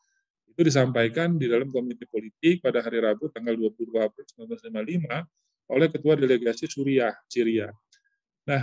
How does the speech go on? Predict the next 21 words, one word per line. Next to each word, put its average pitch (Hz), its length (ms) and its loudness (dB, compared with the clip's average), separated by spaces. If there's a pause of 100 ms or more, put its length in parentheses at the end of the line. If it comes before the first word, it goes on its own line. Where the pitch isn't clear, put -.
(100)
eh, 147 800 4
sementara 202 480 4
di 151 80 0
era 135 240 2
Orde 123 160 0
Baru 113 320 -2
kan 180 160 -2
terjadi 143 480 -2
orientasi, 127 720 0
pergeseran 131 560 0
orientasi. 117 800 -8 (320)
Pergeseran 120 420 0
orientasi 123 480 0
lebih 127 320 -4
ke 127 80 -2
arah 120 80 0
diplomasi 113 480 -2
pembangunan, 139 800 0
bukan 117 240 -2
lagi 113 160 -2
diplomasi 113 640 -2